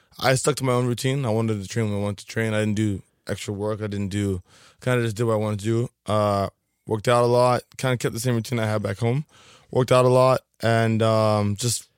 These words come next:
I try to imagine, like, me being in New York City,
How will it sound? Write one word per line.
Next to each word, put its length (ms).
I 40
try 160
to 100
imagine, 560
like, 140
me 140
being 160
in 60
New 60
York 80
City, 320